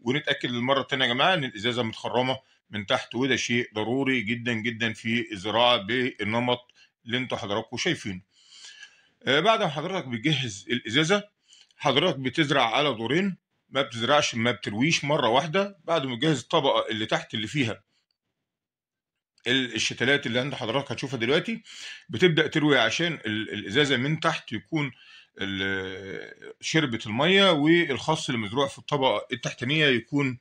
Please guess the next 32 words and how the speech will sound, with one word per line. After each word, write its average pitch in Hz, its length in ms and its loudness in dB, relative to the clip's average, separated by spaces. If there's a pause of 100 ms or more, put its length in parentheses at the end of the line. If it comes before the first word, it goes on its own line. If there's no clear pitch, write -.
(140)
استفاد 170 460 0 (420)
زي 139 160 0
ما 131 80 -2
حضراتكم 113 420 -6
هتشوفوا 123 340 -8
ان 104 60 -6
شاء 131 140 -6
الله 123 320 0
بالتفصيل، 160 600 -4 (500)
وتقدروا 151 760 0
تستفادوا 135 640 0
اقصى - 200 -2
استفاده 135 440 2
من 135 220 2
التجربه 123 560 0
اللي 120 160 2
حضراتكم 120 680 -4
شايفينها. 113 440 -4 (3000)
زرعنا 175 580 -2
وخلاص، 135 1120 0
وهنعمل، 131 680 0
آه، 107 180 0
طبقه 151 280 4
تانية 143 320 2
فوق 170 380 -2
عشان 147 340 2
ان 110 160 -6
شاء 143 160 -2
الله 131 140 2
رب 113 180 2
العالمين 113 480 2
يكون، 120 420 0